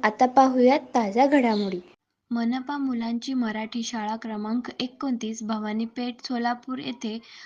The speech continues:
गुरुपौर्णिमेनिमित्त पाद्यपूजन सोहळा संपन्न. शिक्षक दिनाप्रमाणेच हिंदू संस्कृतीमध्ये गुरूंना वंदन करण्याचा दिवस म्हणजे गुरुपौर्णिमा. आजचा आषाढ पौर्णिमेचा दिवस हा गुरुपौर्णिमा.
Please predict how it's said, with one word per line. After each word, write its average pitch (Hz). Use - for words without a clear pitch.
गुरुपौर्णिमेनिमित्त 240
पाद्यपूजन 226
सोहळा 220
संपन्न. 190
शिक्षक 226
दिनाप्रमाणेच 220
हिंदू 226
संस्कृतीमध्ये 254
गुरूंना 226
वंदन 220
करण्याचा 233
दिवस 226
म्हणजे 233
गुरुपौर्णिमा. 208
आजचा 202
आषाढ 208
पौर्णिमेचा 226
दिवस 233
हा 262
गुरुपौर्णिमा. 202